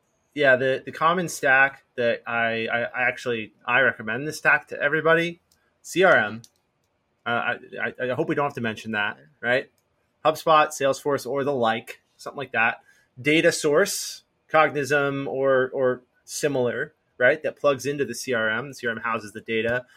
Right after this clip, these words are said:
Speaker 1: Then you put a sequencing solution on top of that. A sequencing solution is a productivity tool. It does email. It does call tasks. It does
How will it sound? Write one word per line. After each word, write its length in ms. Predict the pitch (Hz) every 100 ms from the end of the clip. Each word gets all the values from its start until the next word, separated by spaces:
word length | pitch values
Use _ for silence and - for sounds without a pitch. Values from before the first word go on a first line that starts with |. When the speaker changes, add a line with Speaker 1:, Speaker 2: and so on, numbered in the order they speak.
| _ _
Speaker 1:
Then 160 | 120
you 100 | 139
put 200 | 143 147
a 160 | 135 131
sequencing 600 | 131 160 156 131 123 104
solution 420 | - 110 107 101
on 120 | 104
top 240 | 104 110 104
of 80 | 92
that. 180 | - -
A 20 |
sequencing 440 | - 123 113 127
solution 400 | - 123 123 131
is 240 | 113 104 - _ - _
a 60 |
productivity 480 | 113 127 113 196 190
tool. 360 | - 180 175 -
It 80 | 120
does 200 | 113 101 151
email. 420 | 147 143 147 - _
It 140 | 117 -
does 420 | 107 101 - - _ _
call 200 | 151 143
tasks. 600 | 147 135 120 - - - _ _ _
It 160 | 117 117
does 560 | 110 104 98 - -